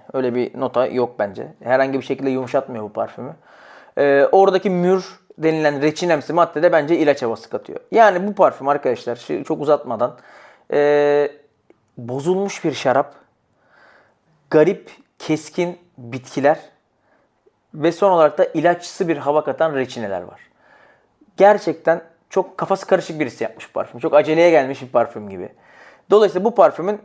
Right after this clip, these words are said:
herhangi bir şekilde olumlu söyleyebileceğim bir yeri yok.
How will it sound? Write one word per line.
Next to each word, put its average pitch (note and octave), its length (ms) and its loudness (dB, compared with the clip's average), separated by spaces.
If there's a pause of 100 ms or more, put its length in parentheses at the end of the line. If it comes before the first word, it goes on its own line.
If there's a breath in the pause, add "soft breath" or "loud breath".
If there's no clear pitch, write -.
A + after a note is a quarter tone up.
(280)
herhangi F#3 540 2
bir D3+ 60 -2
şekilde D#3+ 720 -2 (600 soft breath)
olumlu G3 420 0
söyleyebileceğim D3 720 0
bir D3 60 -2
yeri D#3+ 180 2
yok. C#3 260 0